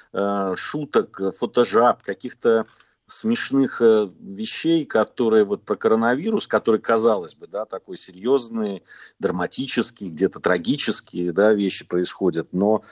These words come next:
<laughs> да, я давно не видел, и действительно невероятно смешных вещей, э, вот, и по поводу самоизоляции, и по поводу каких-то исторических параллелей и так далее, всё это присутствует, э, вот, но, да, наверное, какие-то вещи сейчас воспринимаются,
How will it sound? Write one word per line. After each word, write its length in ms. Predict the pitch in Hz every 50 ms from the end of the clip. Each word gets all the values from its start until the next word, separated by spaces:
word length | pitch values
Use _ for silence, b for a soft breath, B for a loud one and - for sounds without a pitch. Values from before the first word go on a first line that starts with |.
| B B B
<laughs> 120 | B B -
да, 180 | 104 120 110 185 - -
я 240 | - 107 - - 113
давно 300 | 101 113 117 123 143 127
не 120 | 101 101 98
видел, 360 | 104 135 160 135 117 98 101
и 40 | 98
действительно 640 | 90 - - - 143 156 - - 120 107 101 90 B B B B B B B
невероятно 640 | 101 104 110 110 120 123 127 139 139 110 - - _ -
смешных 540 | - - 92 92 - - - 92 82 - -
вещей, 460 | 82 85 - - - 135 151 165 - B B B B B B B B _ _
э, 200 | 92 90 92 92
вот, 440 | 92 90 87 90 87 85 - - 85
и 80 | 85
по 160 | 85 - 92
поводу 460 | 90 - 101 95 87 85 85 76 - 85
самоизоляции, 1120 | - - 92 87 87 87 87 82 95 98 104 123 147 147 - - - - 104 101 98 92
и 60 | 85 80
по 160 | - 87 85
поводу 520 | - - 95 92 87 85 85 80 78 85 78
каких-то 460 | - 90 82 - 85 - - - 90
исторических 640 | - - - 95 - 269 - - - - - - -
параллелей 600 | - 104 95 95 95 90 92 90 85 85 80 80
и 20 |
так 200 | - - 92 92
далее, 260 | 101 123 135 120 92
всё 180 | - - - 110
это 120 | 104 -
присутствует, 640 | _ - 107 - - - - - - - 71 71 - _ _ -
э, 400 | 82 82 82 85 80 80 80 78 B B B B B B B B B
вот, 320 | - 87 90 92 90 87 -
но, 500 | - 120 147 175 202 220 226 214 196 170 -
да, 440 | 95 90 87 98 101 107 107 101 85 -
наверное, 380 | - 95 101 104 131 147 139 127
какие-то 520 | - 113 110 - - 185 202 196 - 220
вещи 320 | - 113 113 107 - - 110
сейчас 440 | - - - - - 135 143 147 -
воспринимаются, 840 | 113 - - - 87 90 90 95 104 120 127 120 - - - 107